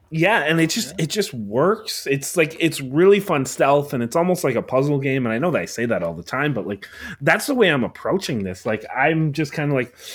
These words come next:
Speaker 1: the first couple of, uh, levels, 'cause it is, like, it's a two D platformer, like, it's side-scrolling two D, where it's just, like, individual levels, and you're just kinda making your way through the levels.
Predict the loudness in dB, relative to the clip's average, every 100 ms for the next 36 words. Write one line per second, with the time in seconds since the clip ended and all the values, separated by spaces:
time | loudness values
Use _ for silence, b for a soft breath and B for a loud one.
0 | B B -2 2 2 2 2 4 6 8
1 | 6 6 6 2 0 2 4 4 2 0
2 | 2 4 6 4 2 0 -2 -4 -2 0
3 | 2 0 -2 0 0 -2 -8 -6 -2 -2
4 | -2 -2 -6 -8 -2 0 -2 -4 -4 -4
5 | -6 -4 -2 -2 0 -2 -2 -4 -6 -4
6 | -2 -2 -2 -4 -6 -2 0 0 -2 -6
7 | -8 -10 -10 -12 -8 -10 -10 -14 -14 -14
8 | -16 -16 -14 -14 -12 -14 -16 -20